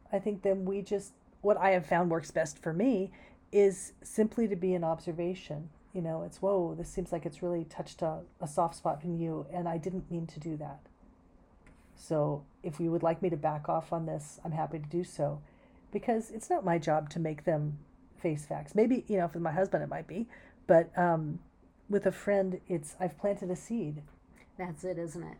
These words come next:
Speaker 2: You
Speaker 1: And
Speaker 2: plant the seed.
Speaker 1: Yeah, and say, "You know, I didn't mean to do that. If you ever wanna talk about this, or if you ever wanna bring it up, we'll do it." But I wonder then if it opens the door,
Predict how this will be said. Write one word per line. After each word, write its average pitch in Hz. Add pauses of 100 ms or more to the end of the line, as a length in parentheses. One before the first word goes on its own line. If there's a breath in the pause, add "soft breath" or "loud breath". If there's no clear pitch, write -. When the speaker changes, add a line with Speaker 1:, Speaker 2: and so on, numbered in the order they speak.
(100)
Speaker 2:
You 190
Speaker 1:
And 180
Speaker 2:
plant 185
the 196
seed. 160 (120)
Speaker 1:
Yeah, 208
and 180
say, 180
"You 185
know, 185
I 185
didn't 226
mean 220
to 220
do 226
that. 202
If 165
you 185
ever 196
wanna 190
talk 170
about 190
this, 196
or 156
if 151
you 202
ever 220
wanna 165
bring 160
it 151
up, 156 (720)
we'll 170
do 247
it." 190 (300 loud breath)
But 233 (140)
I 220
wonder 294
then 196 (120)
if 202
it 190 (100)
opens 254
the 190
door, 175